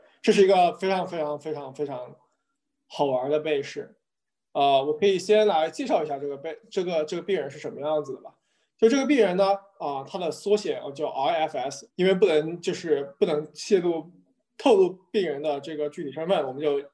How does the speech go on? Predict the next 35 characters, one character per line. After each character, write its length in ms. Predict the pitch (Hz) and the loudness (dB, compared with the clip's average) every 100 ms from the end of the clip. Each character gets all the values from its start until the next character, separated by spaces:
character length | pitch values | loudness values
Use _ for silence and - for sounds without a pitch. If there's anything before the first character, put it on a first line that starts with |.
| _ | _
会 160 | - 151 | -4 -2
用 160 | 156 147 | 0 0
R 360 | 143 - 151 156 | 2 2 2 -2
F 120 | 135 | -2
S 240 | 135 143 | -8 -8
来 260 | 131 123 135 | -8 -8 -8
指 180 | - 135 | -12 -8
代 240 | 139 139 | -2 -2
这 120 | 135 | -2
个 80 | 139 | -6
病 160 | 135 175 | -4 -4
人。 220 | - - - | -4 -12 -2
这 100 | 269 | 0
个 60 | |
病 100 | 277 | 4
人 180 | 262 196 | 4 4
他 120 | 196 | 2
其 200 | 226 - | -2 0
实 120 | 185 226 | 0 0
是 200 | - 214 | 0 -4
一 140 | 196 | 0
个， 120 | 208 214 180 151 135 - | 2 2 2 -2 -6 -6
呃， 400 | 151 139 135 139 | -4 -2 -2 -6
地 120 | 285 | -8
理 80 | 202 | -8
学 120 | - | -12
家， 120 | - - _ | -18 -20 _
六 200 | 226 320 | -4 -4
十 80 | 180 | -4
岁 180 | - 151 | -6 -8
左 140 | 127 | -6
右 160 | 139 139 | -6 -8
的 40 | |
时 160 | 131 131 | -10 -10
候 380 | 131 135 127 | -6 -4 -6